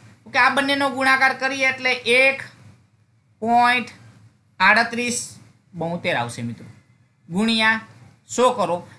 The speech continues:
તો મિત્રો આ પોઇન્ટ છે, ગુ-, કોઈ પણ સંખ્યાનો સો સાથે ગુણાકાર કરો, દશાંશ ચિહ્ન બે આ બાજુ ખસી જાય તો આમ લખી શકું, એકસો આડત્રીસ પોઇન્ટ બોતેર લખી શકાય કે ન લખી શકાય? ઓકે, છેદમાં સત્તર ના સત્તર, એકસો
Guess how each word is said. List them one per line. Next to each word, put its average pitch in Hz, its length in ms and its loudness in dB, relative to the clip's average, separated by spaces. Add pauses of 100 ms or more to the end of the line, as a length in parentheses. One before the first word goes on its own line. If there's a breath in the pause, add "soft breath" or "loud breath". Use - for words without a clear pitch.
તો 214 60 -6
મિત્રો 233 240 -4
આ 226 80 4
પોઇન્ટ 240 380 -2
છે, 247 180 -4
ગુ-, 202 220 -8
કોઈ 247 160 -2
પણ 262 180 -4
સંખ્યાનો 240 380 -4
સો 233 200 -6
સાથે 233 280 -4
ગુણાકાર 226 380 -2
કરો, 226 180 -4
દશાંશ 202 400 -4
ચિહ્ન 214 200 -4
બે 196 200 -4
આ 202 160 0
બાજુ 185 240 -6
ખસી 202 240 -8
જાય 175 200 -4
તો 165 100 -14
આમ 180 180 -4
લખી 190 200 -6
શકું, 202 220 -6
એકસો 196 400 -8
આડત્રીસ 180 760 -4
પોઇન્ટ 151 240 -8
બોતેર 143 340 -6
લખી 135 200 -12
શકાય 175 260 -6
કે 156 100 -10
ન 135 80 -8
લખી 139 180 -14
શકાય? 135 300 -12 (240)
ઓકે, 135 220 -14 (260 loud breath)
છેદમાં 202 380 -2
સત્તર 160 340 -6
ના 147 100 -4
સત્તર, 156 340 -10 (340 loud breath)
એકસો 233 500 -2